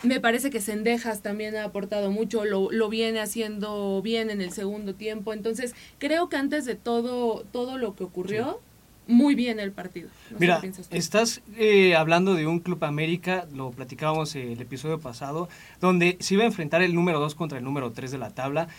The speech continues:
Speaker 2: un partido que prometía demasiado, y estamos hablando de un conjunto de Cuapa que la verdad, eh, es un equipo que, que ofende mucho, que te ataca demasiado, ya te lo venía comentando,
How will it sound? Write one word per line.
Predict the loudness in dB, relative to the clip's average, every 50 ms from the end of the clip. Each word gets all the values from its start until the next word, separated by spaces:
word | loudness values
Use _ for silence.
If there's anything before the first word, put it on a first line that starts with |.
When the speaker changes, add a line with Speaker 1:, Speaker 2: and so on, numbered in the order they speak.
| -20 -6 -2
Speaker 2:
un | 0 6 6
partido | 6 6 6 4 0 0 0
que | 0
prometía | -4 -6 -6 -6 -6 -4 -2 -2 -2 0
demasiado, | -2 -2 -4 -6 -4 -4 -4 -2 0 -2 -2 -4 -6 -12 -18 -16 0
y | 4 4 4 6 4
estamos | 2 2 4 2 2 2 2 2
hablando | 2 4 4 4 4 2 2
de | 0 0
un | 0 0
conjunto | 0 -2 -4 -2 -2 -2 -2 -2 0 0 0 0 2 2 0 0
de | -2 -4 -4
Cuapa | 4 6 6 6 6 4 2 2
que | 0 -4 -4
la | -2 -2
verdad, | -2 2 4 4 4 4 4
eh, | 0 -2 0 0 0 0 0 0 0 0 0 0 0 -2 -4 -4
es | -4 -2 -2 -2 -2 -4 -6 -8 -8 -10 -8
un | -6 -4 -2 0 0 0 0 0
equipo | -2 -4 -6 -8 -8 -6 0 2 2 2 2 0 -2
que, | -6 -6 -4 -4 -4 -4 -6 -10 -12 -14 -12
que | -10 -10
ofende | -10 -4 -2 0 0 2 2
mucho, | 6 8 8 6 6 6 4 4 4 4 2
que | -2 -8
te | -10 -8
ataca | -6 -6 -6 -4 -4
demasiado, | -6 -6 -8 -6 -2 -2 0 0 0
ya | -2 -6 -8
te | -8 -10
lo | -10 -10
venía | -10 -10 -10 -8
comentando, | -6 -4 -2 -2 0 2 2 4 4 4 2